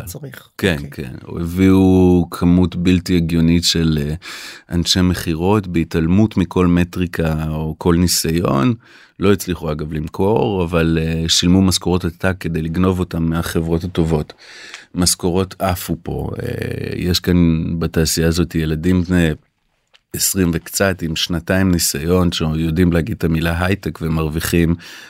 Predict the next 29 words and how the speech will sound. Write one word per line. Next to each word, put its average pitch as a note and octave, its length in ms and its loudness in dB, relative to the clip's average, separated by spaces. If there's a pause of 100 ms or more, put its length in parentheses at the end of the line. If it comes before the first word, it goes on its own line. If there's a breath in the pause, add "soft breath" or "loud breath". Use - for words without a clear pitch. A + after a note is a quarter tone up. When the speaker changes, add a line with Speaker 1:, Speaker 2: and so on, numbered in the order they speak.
(120 loud breath)
Speaker 2:
עשרות - 380 0
אלפי F2+ 220 -2
שקלים F2 360 -2
בחודש, F#2 560 0 (180)
רק F#2 420 -4
בשביל F2 600 0 (100)
להראות E2+ 680 0
שגייסת E2 1400 -2 (400)
הרבה E2 400 -2
ראשים. D#2 440 -2 (600 loud breath)
מין A#2+ 240 4 (140)
טמטום F#2+ 680 2
בלתי F2+ 280 0
רגיל E2 360 0
כזה. D#2+ 420 -2 (100)
אתה - 80 -8
יודע, D#2+ 140 0
אני D#2 180 0
מאוד F2 300 2
אוהב E2 180 2
את D2+ 100 -8
עומר D2 380 0
אדם, D2 220 -6 (720 loud breath)
אבל D#2+ 200 0
הוא D#2+ 80 0
הופיע G#2 360 0
בפחות E2+ 480 -4
או F#2+ 40 2
יותר F2 180 -2